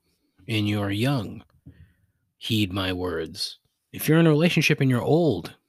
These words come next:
<laughs> and you, and you're not, uh, married, heed my words. I know what I'm talking about when it comes to relationships, I guess. I don't know.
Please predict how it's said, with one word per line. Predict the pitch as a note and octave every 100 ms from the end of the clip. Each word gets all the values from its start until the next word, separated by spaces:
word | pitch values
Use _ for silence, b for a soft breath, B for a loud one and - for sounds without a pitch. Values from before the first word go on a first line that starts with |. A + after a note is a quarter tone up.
| _ _ -
<laughs> | - - E3+ -
and | A#2
you, | G#2
and | F3+ - G#2+
you're | A2+ A2+
not, | C3 D#3+ C#3+ B B B B B -
uh, | G#2+ G2 F#2+ F#2 - -
married, | G#2 G2+ F#2 E2 E2+
heed | - A2+ G#2 F#2
my | F2+ F2
words. | F#2+ F#2+ G2 G2+ - - _ _ _ _ - - - F2 _ _ _ _ - - _ _ _ _ _ _ _ _ _ _ - - - -
I | G#2
know | B2 F#3+
what | F#3
I'm | D#3
talking | C#3+ C3 A2 G2
about | F#2+ F#2+
when | G2+ G2
it |
comes | - G#2+ F#2+
to | - G2 F#2 F2+ _ _ _ _ _ _ _ _ _ _ _ _ _ _ _ _ _ _ _ _ _ _ _ _ A2+
relationships, | G#2 C3 D3 C#3 E3 - D#3+
I |
guess. | D#3+ F3 C#3+ B2+
I | D#3
don't | F#2
know. | F#2 A2+